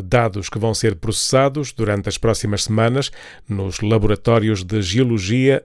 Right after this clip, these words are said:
Mineralogia e, eh, Modelação Avançada. A Savannah Resources explica que vai aproveitar este período para limpar e reabilitar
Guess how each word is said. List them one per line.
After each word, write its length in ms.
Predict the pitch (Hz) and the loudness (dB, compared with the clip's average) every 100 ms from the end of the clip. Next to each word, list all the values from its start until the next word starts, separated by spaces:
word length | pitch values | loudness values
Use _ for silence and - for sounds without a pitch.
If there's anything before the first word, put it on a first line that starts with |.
| - | -2
Mineralogia 960 | 120 147 135 113 101 92 92 107 110 - - - - | 0 2 2 2 0 -2 -2 0 0 -2 -16 -14 -2
e, 240 | 107 113 - | 0 0 -2
eh, 160 | 104 | -2
Modelação 800 | 101 135 110 101 - 113 107 101 | 2 2 2 -2 0 0 2 0
Avançada. 580 | 98 107 98 113 98 90 - - - - - | -2 -2 0 0 0 -4 -10 -20 -20 -14 -8
A 40 | |
Savannah 520 | - 110 110 104 101 | -2 0 0 0 0
Resources 760 | 98 107 - 135 131 - 101 - - | -2 -2 2 4 4 0 -2 -4 -6
explica 540 | - 117 110 - 107 | -4 -2 -2 -2 -2
que 200 | - 107 | -2 -4
vai 220 | 92 117 | 2 2
aproveitar 520 | 107 113 104 107 107 | 4 2 0 0 0
este 200 | 104 - | 0 -2
período 440 | - 113 123 143 156 | -2 2 2 2 0
para 440 | 120 104 104 101 - | 0 0 0 -2 -2
limpar 640 | 113 113 101 117 110 104 - | 0 0 0 0 2 0 -2
e 180 | 113 113 117 | -6 -6 -2
reabilitar 720 | 123 135 107 110 117 107 | 4 4 2 -2 0 0